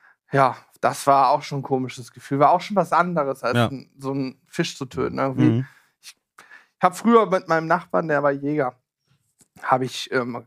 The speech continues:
Speaker 1: gerne geholfen, auch öfter geholfen, wenn, wenn er was geschossen hatte, weil wir auch was bekommen haben, Reh oder Wildsau oder so.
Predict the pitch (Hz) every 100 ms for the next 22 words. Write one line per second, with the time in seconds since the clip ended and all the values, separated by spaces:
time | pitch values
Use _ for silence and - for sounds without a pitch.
0 | - 147 151 143 139 156 160 147 123 147
1 | 143 143 131 127 127 - 131 131 127 127
2 | 127 131 123 - - 156 156 143 143 139
3 | 127 127 120 120 135 120 - 120 143 143
4 | 143 135 139 147 139 123 120 135 147 143
5 | 131 135 131 135 139